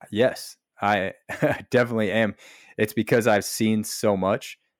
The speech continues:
happen, like, so many negative outcomes, positive outcomes, just so much. So I know that the possibilities, uh, are pretty limitless. Uh, and because I know that, um,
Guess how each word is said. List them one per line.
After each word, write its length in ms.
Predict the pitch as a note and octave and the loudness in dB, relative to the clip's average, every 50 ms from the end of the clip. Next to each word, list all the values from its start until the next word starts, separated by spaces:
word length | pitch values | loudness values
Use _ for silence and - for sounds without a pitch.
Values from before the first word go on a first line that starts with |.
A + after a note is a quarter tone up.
| _ _ | _ _
happen, 520 | - - G2 G2+ G#2 - B2 C3 C#3+ - - - | -2 2 2 2 2 2 -2 -4 -4 -10 -10 -6
like, 180 | G2 F#2 F2+ - | -6 -6 -4 -4
so 120 | - G#2+ | -6 -4
many 360 | G#2 G2+ F#2+ F#2 F2+ F2+ - - | -2 -2 -4 -4 -6 -8 -10 -10
negative 400 | - F2 F#2 G2+ G#2 G#2 G#2+ G#2 | -8 -6 -4 -2 0 0 2 4
outcomes, 600 | G#2 G2+ G2 F2+ - G#2+ G2 G2 G2 F#2+ F#2+ F#2+ | 4 2 2 0 -2 -2 -2 0 0 -2 -4 -8
positive 380 | - - G2+ G2 F#2+ F#2+ F#2 F#2 | -4 -2 -2 -2 -2 -2 -4 -4
outcomes, 320 | F#2 F2 - - F#2+ F2+ | -4 -4 -4 -6 -10 -8
just 160 | F#2 F#2 - - | -8 -10 -6 -4
so 80 | A#2 | -2
much. 160 | G#2+ G#2 - - - - - | -2 -2 -4 -8 -20 -14 -4
So 120 | - C3+ | 2 2
I 140 | B2 C3 B2 | 4 4 4
know 240 | A2+ A2 G#2+ A2 A#2+ | 4 4 4 4 4
that 200 | A#2+ A2 - - | 2 0 -2 -2
the 120 | G2+ F2 - _ _ _ _ | -6 -8 -8 _ _ _ _
possibilities, 1000 | - - A#2 A2+ G#2+ - G2 E2+ F2+ F#2 F#2+ G2+ G2+ G#2 G#2+ A2+ A2+ - - - _ _ _ _ _ _ _ _ _ _ _ _ _ _ _ - | -4 0 0 0 0 -2 -8 -6 -6 -4 -4 -4 -2 -2 -4 -4 -6 -10 -18 -20 _ _ _ _ _ _ _ _ _ _ _ _ _ _ _ -8
uh, 240 | - G1+ G1+ G1+ - - _ _ _ - | -6 -6 -6 -6 -8 -12 _ _ _ -4
are 100 | G#2+ F#2 | -4 -4
pretty 300 | - - - A2+ G#2 F#2+ | -4 -2 -2 0 0 0
limitless. 640 | F2+ F2+ F#2+ G2+ G#2+ G#2+ - A#2+ A#2+ C#3 C#3 - - _ - - - _ _ _ _ _ _ _ - | -2 0 0 2 2 0 0 2 0 0 0 0 -6 _ -20 -20 -20 _ _ _ _ _ _ _ -2
Uh, 160 | G2+ G#2 - - | -2 0 0 -2
and 100 | G#2+ G#2 | -4 -4
because 320 | G#2 - - C#3+ B2+ A2+ | -4 0 2 2 2 4
I 140 | B2 G#2+ G2 | 4 2 2
know 260 | G2 F#2+ G#2 A#2+ B2 | 2 2 2 2 2
that, 380 | G2 F#2+ F2+ F2+ F#2+ F#2+ - _ _ _ _ _ _ _ | 2 2 2 2 2 0 -2 _ _ _ _ _ _ _
um, 560 | - F#2 F2+ F2 E2+ E2 D#2+ D#2 D#2 D#2 D#2 | -6 -4 -4 -4 -4 -6 -8 -10 -14 -16 -18